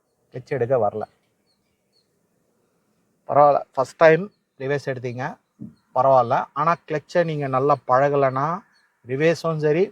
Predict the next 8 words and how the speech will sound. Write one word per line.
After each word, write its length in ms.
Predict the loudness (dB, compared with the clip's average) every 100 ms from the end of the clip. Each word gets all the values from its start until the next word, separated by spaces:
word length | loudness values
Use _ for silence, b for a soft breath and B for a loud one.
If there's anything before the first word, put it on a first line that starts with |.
| _
ஃப்ரண்ட்லயும் 540 | _ -8 -6 -4 -6 -4
சரி, 160 | -8 -10 _ _ _ _ 2
பார்க்கிங் 420 | 2 2 -6 -6
பண்றதுல 420 | -4 0 2 2 2 0
ரொம்ப 460 | -4 -6 0 0 2
சங்கடமா 440 | 0 0 0 0
இருக்கும். 220 | -4 -6 _ _ _ _ _ _ _ _ _ _ -6
வண்டியை 460 | -4 -2 2 4